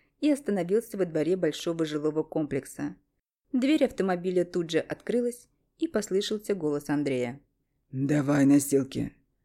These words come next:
Speaker 2: Нам необходимо поднять его в квартиру».
Speaker 1: Пока оборотни осторожно вытаскивали своего вожака, девушка, обхватив себя за плечи, пристально наблюдала за ними.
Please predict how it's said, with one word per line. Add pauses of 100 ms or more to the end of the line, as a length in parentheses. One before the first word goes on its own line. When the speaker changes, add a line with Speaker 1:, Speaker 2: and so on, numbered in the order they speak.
(200)
Speaker 2:
Нам
необходимо
поднять
его
в
квартиру». (600)
Speaker 1:
Пока
оборотни
осторожно
вытаскивали
своего
вожака, (460)
девушка,
обхватив
себя
за
плечи, (400)
пристально
наблюдала
за
ними.